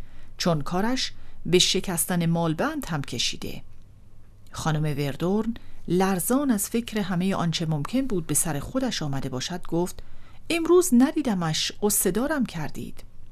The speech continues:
بران شد که زود به گردش پایان بدهد و برگردد. مورل قطعه‌ای از باخ را با بی نهایت واریاسیون انتخاب کرد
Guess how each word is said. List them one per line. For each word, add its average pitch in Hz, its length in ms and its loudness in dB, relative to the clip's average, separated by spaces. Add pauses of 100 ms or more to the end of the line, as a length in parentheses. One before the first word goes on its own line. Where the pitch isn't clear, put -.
(500)
بران 156 280 2
شد - 260 -2
که 156 120 -2
زود 240 400 0
به 165 100 0
گردش 151 460 -2
پایان 135 360 -2
بدهد 247 380 -2
و 285 140 -2 (320)
برگردد. 175 800 -2 (500)
مورل 165 340 4 (380)
قطعه‌ای 302 420 2
از 175 240 0
باخ 220 340 0
را 175 260 0 (300)
با 190 180 8
بی 220 280 4
نهایت 185 560 2 (100)
واریاسیون 151 760 0
انتخاب 151 520 -2
کرد 185 360 -4